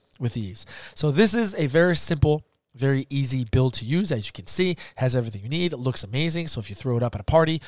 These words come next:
people are gonna be like, "What the hey is that?" And you can tell them the butcher gave it to you.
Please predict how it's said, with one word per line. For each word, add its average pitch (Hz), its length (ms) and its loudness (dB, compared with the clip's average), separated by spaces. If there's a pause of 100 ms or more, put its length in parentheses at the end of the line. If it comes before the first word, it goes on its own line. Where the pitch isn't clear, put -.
(140)
people 165 200 -2
are 160 40 0
gonna 143 120 -2
be 143 140 -2
like, 139 320 2 (240)
"What 135 160 0
the 135 80 0
hey 127 140 4
is 117 160 2
that?" 117 320 0
And 127 100 -6
you 123 60 -4
can 117 120 -10
tell 104 220 -2
them 101 240 -8 (300)
the 120 100 0
butcher 107 300 0
gave 78 200 -12
it 95 100 -14
to 69 100 -8
you. 67 80 -16